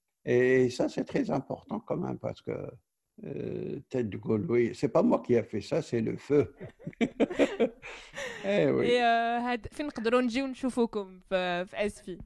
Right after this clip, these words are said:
Speaker 2: عندكم أن-، plusieurs ateliers.
Speaker 1: Ah, un des, un des, un grand atelier, euh, neuf S huit, في مراكش.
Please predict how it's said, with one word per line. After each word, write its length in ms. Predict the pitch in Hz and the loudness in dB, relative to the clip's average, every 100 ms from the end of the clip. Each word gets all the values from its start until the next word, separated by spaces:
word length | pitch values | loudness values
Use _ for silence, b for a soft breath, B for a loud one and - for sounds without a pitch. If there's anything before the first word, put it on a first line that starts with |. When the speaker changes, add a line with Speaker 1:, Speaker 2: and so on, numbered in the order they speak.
| - B B B B - | -14 B B B B -2
Speaker 2:
عندكم 320 | - 226 247 | 4 6 4
أن-، 240 | 233 247 226 | 4 2 2
plusieurs 540 | 220 233 247 226 233 | 0 4 6 6 6
ateliers. 720 | 208 208 220 208 214 247 285 269 - | 4 8 6 6 4 4 4 0 2
Speaker 1:
Ah, 220 | 156 160 - _ _ - - - | 4 6 4 _ _ -20 -14 -2
un 260 | 131 131 135 | 2 4 4
des, 520 | 135 127 135 147 139 | 4 4 4 6 4
un 160 | 139 127 | 4 0
des, 180 | 127 127 | 4 4
un 180 | 120 | 4
grand 340 | 117 120 190 - | 0 -2 -2 -2
atelier, 640 | 131 - 113 113 117 123 143 | -2 0 0 2 2 2 2
euh, 680 | 135 110 110 107 104 - - | 2 2 2 0 -2 -4 -2
neuf 260 | 127 143 - | 2 2 2
S 160 | 127 | -2
huit, 280 | - - - | 0 0 2
في 60 | - | 0
مراكش. 360 | 143 120 117 | -2 -2 -6